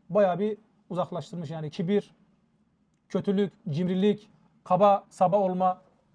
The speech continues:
ondan sonra insanların genelde arasını ıslah etme yerine insanların arasında laf götürüp getiren bir yapıya sokmuş bu adamı.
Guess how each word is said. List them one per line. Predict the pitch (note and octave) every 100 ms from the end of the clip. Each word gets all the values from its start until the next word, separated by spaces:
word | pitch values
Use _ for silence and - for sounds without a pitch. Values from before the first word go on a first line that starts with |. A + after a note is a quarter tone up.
| _
ondan | F#3+ E3+ E3
sonra | E3+ F#3+
insanların | E3+ F#3 G3 G3
genelde | F#3 F#3 F#3 G#3 - _ _ _ _ _ _ _ _ -
arasını | F3+ F#3+ G3+
ıslah | A3 - G#3
etme | F#3 G3+ G3+ G#3
yerine | F#3 F3+ F3+ G3+ G#3+ - _ _
insanların | A3 F#3+ G3 G3
arasında | F3 F#3
laf | G3+ G#3+
götürüp | F#3 G3 F#3+
getiren | F3+ - A3 G#3+ - _
bir | D#3 A3
yapıya | G3 F3+ G3+
sokmuş | F#3 D#3 D#3 - _ E3+
bu | E3
adamı. | D3 D3